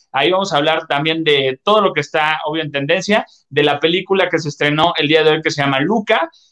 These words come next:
que es un poema de a-, de amor, ah, de amistad,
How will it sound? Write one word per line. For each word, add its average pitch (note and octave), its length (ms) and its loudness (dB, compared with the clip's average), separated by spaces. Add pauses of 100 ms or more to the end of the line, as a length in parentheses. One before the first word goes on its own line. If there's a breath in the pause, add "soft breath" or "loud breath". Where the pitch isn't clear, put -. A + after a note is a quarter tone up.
(160)
que C#3+ 560 2
es F3+ 160 -2
un F#3 200 -4
poema D#3 600 2
de C#3 80 2
a-, C3 240 4 (160)
de C#3 100 0
amor, E3+ 480 4 (220)
ah, C3+ 260 0
de C3+ 100 -2
amistad, C#3 480 0